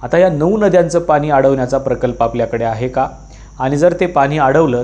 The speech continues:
तर मग हे पाणी नेमकं कुठल्या दिशेला वळवायचं आणि कुठल्या नदीमध्ये सोडायचं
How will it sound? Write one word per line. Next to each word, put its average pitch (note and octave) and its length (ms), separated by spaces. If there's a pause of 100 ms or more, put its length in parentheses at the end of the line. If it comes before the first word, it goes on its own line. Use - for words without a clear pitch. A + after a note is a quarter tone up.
(100)
तर C#3+ 100
मग D3+ 180
हे D3 80
पाणी C3+ 280
नेमकं B2+ 340
कुठल्या E3 380
दिशेला C3 380
वळवायचं A2 440
आणि C#3+ 160
कुठल्या D#3+ 340
नदीमध्ये B2+ 560
सोडायचं A2+ 520